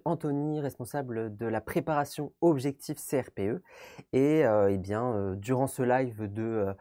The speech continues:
une heure, une heure trente environ, euh, nous allons essayer de, de voir ensemble,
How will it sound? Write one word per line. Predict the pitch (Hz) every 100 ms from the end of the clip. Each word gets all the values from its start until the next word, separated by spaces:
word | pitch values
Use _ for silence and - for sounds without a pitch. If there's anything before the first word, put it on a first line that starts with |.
| - - -
une | 127 127
heure, | 131 135
une | 123 120
heure | 113
trente | - 143 147
environ, | 139 117 110 123 160 - - -
euh, | 113 110
nous | 123 208 196
allons | 170 160 175
essayer | 151 - 120 131
de, | 117 107 107
de | 110
voir | 147 170
ensemble, | 147 127 135 135 139